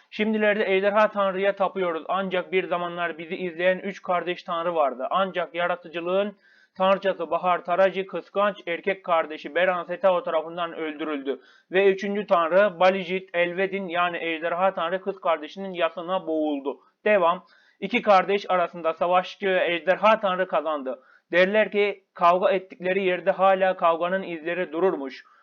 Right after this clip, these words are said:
Beran Setao yenilgisinden sonra sürgün mağarası denen yere kilitlenmiş.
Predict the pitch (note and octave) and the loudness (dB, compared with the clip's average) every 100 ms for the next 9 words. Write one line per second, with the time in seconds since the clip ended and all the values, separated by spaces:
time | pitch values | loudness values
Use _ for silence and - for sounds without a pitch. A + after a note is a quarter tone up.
0 | - D#3+ G3 G3 F#3+ F#3 G3 F#3+ D#3+ E3+ | 0 4 6 4 0 2 6 6 4 -2
1 | F3 D#3+ E3+ E3+ F#3 G3 F3+ F3 F3 E3 | -6 -10 -12 -2 0 0 -2 -4 -4 -4
2 | D#3+ F#3 F3 F3 E3+ D3+ E3+ F#3 E3+ E3+ | -2 -2 -2 -2 -2 -6 -6 -4 -4 -4
3 | F#3 F3+ E3 D#3+ D3+ D3 B2+ - | -4 -6 -8 -6 -6 -6 -10 -14